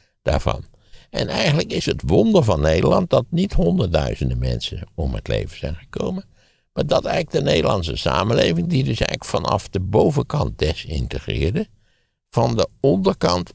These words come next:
integreerde. Eigenlijk hebben de Nederlanders zelf, de Nederlandse samenleving,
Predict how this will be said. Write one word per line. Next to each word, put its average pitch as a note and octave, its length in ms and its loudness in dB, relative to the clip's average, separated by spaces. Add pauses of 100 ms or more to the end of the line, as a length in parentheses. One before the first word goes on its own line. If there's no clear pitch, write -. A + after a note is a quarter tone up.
(120)
integreerde. F2+ 840 0 (520)
Eigenlijk A#2+ 540 -2
hebben A2 320 0
de A#2+ 80 -4
Nederlanders A2+ 800 0
zelf, - 440 -2
de E2+ 120 -10
Nederlandse E2+ 580 0
samenleving, G2 840 -2